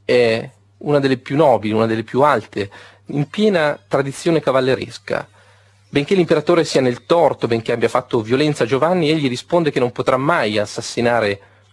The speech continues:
il proprio superiore, il proprio imperatore,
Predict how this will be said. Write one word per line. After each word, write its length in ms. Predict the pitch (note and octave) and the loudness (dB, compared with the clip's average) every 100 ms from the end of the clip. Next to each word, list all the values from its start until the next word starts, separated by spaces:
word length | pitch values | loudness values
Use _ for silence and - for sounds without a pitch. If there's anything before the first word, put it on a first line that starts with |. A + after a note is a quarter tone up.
| _ | _
il 180 | - A2+ | -10 -8
proprio 340 | - D3 C#3+ C3 | 0 0 0 -6
superiore, 580 | - - A#2 B2+ G#2+ | -6 -4 0 0 0
il 100 | G#2 | -2
proprio 320 | - A#2 - A#2 | -2 -2 0 -2
imperatore, 800 | A2+ A2+ G#2 - A2 - - | -2 -2 -2 -4 -6 -6 -10